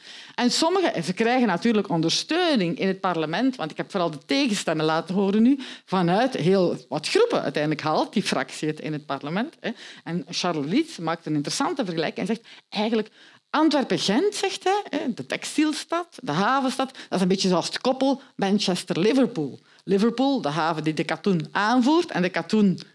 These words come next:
terug, eh, eh, de afgewerkte producten exporteert. Manchester, de plaats waar die katoen verwerkt wordt, hè. En zij, eh, Gent-Antwerpen, dat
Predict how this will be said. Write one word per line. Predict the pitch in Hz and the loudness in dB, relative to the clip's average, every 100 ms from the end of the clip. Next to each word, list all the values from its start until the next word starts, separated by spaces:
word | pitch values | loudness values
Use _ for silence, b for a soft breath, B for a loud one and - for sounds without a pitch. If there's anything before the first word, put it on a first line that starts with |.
| B B B - | B B B -2
terug, | 269 269 - - | 2 2 0 -6
eh, | - 196 - | -4 -4 -2
eh, | 175 | -2
de | 175 | -2
afgewerkte | - 208 - 190 185 | -2 -4 -2 -4 -4
producten | 165 175 147 - 165 | -4 -6 -6 -10 -8
exporteert. | 196 - - 143 - 233 294 - b b | -6 -6 -8 -8 -2 0 0 -4 b b
Manchester, | 170 226 277 262 294 | 0 0 0 0 0
de | 220 | -2
plaats | 160 143 165 220 | -2 0 0 -2
waar | 190 175 | -2 -2
die | 185 | -2
katoen | 214 208 220 208 B B | -6 0 0 0 B B
verwerkt | 247 247 320 - | 0 2 0 0
wordt, | 254 180 - | -2 -2 -2
hè. | - 269 B B | -2 -2 B B
En | - 175 175 B | -4 -2 -2 B
zij, | - 170 185 - | -6 -2 -2 -4
eh, | 202 190 | -6 -4
Gent-Antwerpen, | 185 175 185 247 254 247 | -2 -2 0 0 0 0
dat | 247 | -2